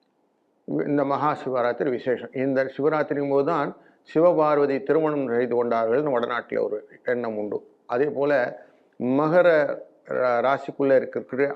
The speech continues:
அவிட்ட நட்சத்திரத்திலே இந்த,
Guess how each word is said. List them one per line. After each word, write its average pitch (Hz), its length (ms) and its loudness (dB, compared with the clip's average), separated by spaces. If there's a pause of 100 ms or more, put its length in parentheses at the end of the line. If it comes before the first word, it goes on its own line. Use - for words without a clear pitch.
அவிட்ட 175 320 0
நட்சத்திரத்திலே 123 1000 0 (260)
இந்த, 120 560 -2